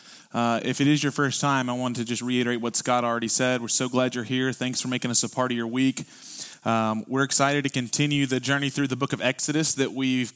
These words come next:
kicked off at the beginning of the year. Um, and we've been kind of walking through verse by verse, uh, line by line, as best as we can,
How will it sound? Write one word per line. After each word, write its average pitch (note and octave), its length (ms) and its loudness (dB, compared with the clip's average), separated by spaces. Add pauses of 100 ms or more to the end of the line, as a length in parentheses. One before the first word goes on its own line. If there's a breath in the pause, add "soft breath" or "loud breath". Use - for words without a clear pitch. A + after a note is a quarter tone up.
kicked - 260 0
off C3 220 0
at B2 80 -6
the C#3+ 60 -2
beginning C3 400 0
of A2+ 120 -4
the A#2 100 0
year. F3 380 2 (440 loud breath)
Um, A2 380 0
and A2+ 280 0
we've B2 120 -2
been A#2+ 140 -4
kind B2+ 160 0
of A#2 80 -6
walking B2 320 0
through A#2+ 460 0
verse B2 220 -2
by A#2 120 2
verse, A#2 460 -2
uh, A2+ 260 2
line A#2 260 0
by A2+ 120 2
line, A2+ 300 0
as A2 100 -4
best - 220 -2
as A2+ 120 -2
we A#2 120 -2
can, A2 380 -2